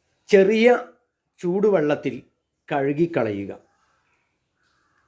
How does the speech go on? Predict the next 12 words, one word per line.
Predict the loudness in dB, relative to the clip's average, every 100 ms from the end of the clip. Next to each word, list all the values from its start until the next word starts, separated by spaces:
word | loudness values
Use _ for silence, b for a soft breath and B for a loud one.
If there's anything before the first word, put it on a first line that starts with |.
| _ _ _ _ _ _ _ _ _ _ _ _ _ _ _
അപ്പോൾ | 2 4
ഒന്നും | 4 2
കൂടിയും | 2 2
പറയാം, | 0 2 0 -2 -8 _ _ _ _ _ _ _ _ _
ഒലിവെണ്ണയിൽ | 0 4 4 4 0 0 -6 -10 _ _ -8
ഉലുവ | -2 0 0
നന്നായി | -2 -2 2 0 0 -4
അരച്ച് | -6 -4 -4
ചേർത്ത് | -2 -2 -4 -6 -6 -8 _ _ _ _ _ _ _ _ -4
മുഖത്ത് | 0 2 2 0 -2 -2 -2 -14 _ _ _ _ _ _ _ _
പത്ത് | -4 -4 -2 2 4
മിനിറ്റ് | 2 0